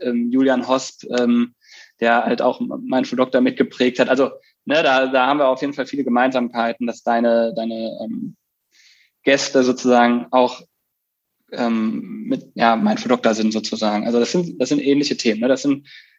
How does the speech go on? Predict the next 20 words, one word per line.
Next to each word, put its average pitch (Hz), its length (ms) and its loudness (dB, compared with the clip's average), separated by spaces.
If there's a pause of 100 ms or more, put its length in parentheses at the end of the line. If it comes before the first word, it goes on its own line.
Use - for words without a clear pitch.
(440)
Ärzte, 151 560 0
Unternehmer, 135 960 0
die, 123 420 -4
die 120 340 -2
das - 180 -10
Gesundheitswesen 123 760 0
irgendwie 127 640 0 (480)
ganzheitlich 135 600 0
sehen 127 260 2
und 120 460 -2
da 120 180 4
wirklich - 240 -4
mit 123 160 -2
disrupten 120 720 -2 (640)
und, 113 560 0
ähm, 110 220 -2
neue 131 200 2
Ansätze, 127 640 0 (680)
Ansätze 127 360 0
bringen. 117 460 -4